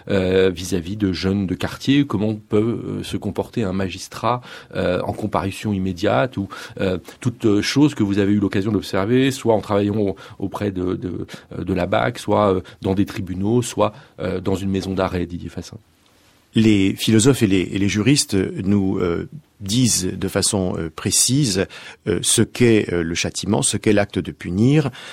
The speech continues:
Speaker 2: et, euh, les définitions qui sont généralement, euh, retenues sont, euh, qu'il s'agit d'un, d'un acte pour réprimer une, euh, infraction à la loi,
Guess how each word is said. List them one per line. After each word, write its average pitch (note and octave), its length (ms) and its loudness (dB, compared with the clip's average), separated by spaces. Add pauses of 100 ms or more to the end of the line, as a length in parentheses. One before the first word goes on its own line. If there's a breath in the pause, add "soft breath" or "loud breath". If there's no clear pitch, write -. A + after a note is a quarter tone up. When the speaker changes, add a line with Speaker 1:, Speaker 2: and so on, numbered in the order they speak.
(280 loud breath)
Speaker 2:
et, A2 380 4
euh, E2+ 300 0
les F2 340 -6
définitions F#2+ 600 0
qui - 80 -4
sont E2 300 -4
généralement, F2 720 -6
euh, E2 160 -8
retenues G#2 580 2 (560 loud breath)
sont, G#2+ 600 2
euh, E2 120 -6
qu'il - 200 -8
s'agit G2 500 0
d'un, F2+ 160 -8 (100)
d'un F#2+ 280 -2
acte A2+ 340 -2 (380 loud breath)
pour G#2 320 -2
réprimer A#2 760 4 (600 loud breath)
une, F#2 320 -4
euh, D#2 260 -6 (220)
infraction A#2 880 2
à G#2 80 -2
la F#2 100 -2
loi, B2+ 400 2